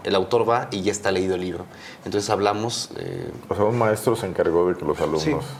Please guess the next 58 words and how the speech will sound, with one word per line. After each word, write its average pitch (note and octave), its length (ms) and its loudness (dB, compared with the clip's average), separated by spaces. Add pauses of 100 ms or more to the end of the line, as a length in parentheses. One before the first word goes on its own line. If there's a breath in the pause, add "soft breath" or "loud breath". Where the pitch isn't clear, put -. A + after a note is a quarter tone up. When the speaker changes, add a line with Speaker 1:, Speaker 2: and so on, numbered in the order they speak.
(380)
Speaker 2:
Eso A#2+ 260 6
Speaker 1:
de A2+ 140 0
Speaker 2:
hace G2+ 160 0
más F#2 160 2
rica D#2 260 0
la - 140 0
charla, D#2 340 -2
¿no? C2 60 -6
Speaker 1:
Pe-, G#2 100 4
pero A#2 220 4
Speaker 2:
De, A#2+ 60 4
Speaker 1:
es A#2 100 -2
Speaker 2:
de, - 0 -
de - 60 -4
que - 40 -2
Speaker 1:
espectacular. F2 480 2
Speaker 2:
llegara F#2+ 240 4
a - 20 -
pegar E2+ 280 4
un F#2 120 -2
rollo F2 460 4
cuando C#2+ 240 -2
nadie D#2 160 -2 (480 loud breath)
sabe F2+ 200 6
Speaker 1:
Pues, F#2+ 220 2
Speaker 2:
de A#2+ 160 2
ti, G2+ 60 -2
¿no? D2+ 220 -4
Speaker 1:
y A#2+ 100 2
más C3 220 4
si C3+ 100 2
no A2+ 120 4
la A2+ 100 6
armas, G#2+ 240 2
¿no? B2+ 180 0
Pero G#2 340 4
así C3 460 2 (160)
es. G#2+ 100 4
Speaker 2:
¿Cómo, B2 200 6
cómo C3 200 4
te B2 80 8
fue G#2 120 4
en F#2 60 2
Romita? E2 360 2
Platícanos, D2+ 380 -2
Speaker 1:
Bien, A#2 220 4
Speaker 2:
con F#2 80 4
estudiantes F#2+ 460 4
Speaker 1:
eh, G2 40 2
Speaker 2:
de, E2+ 260 2
Speaker 1:
de - 20 -2 (220)
Speaker 2:
de A2 140 4
Speaker 1:
secundaria, A#2 500 4
Speaker 2:
secundaria. A#2 260 0
Speaker 1:
una A#2+ 120 0
secundaria G#2+ 560 2
general, A2 480 2 (260)
eh, - 340 -10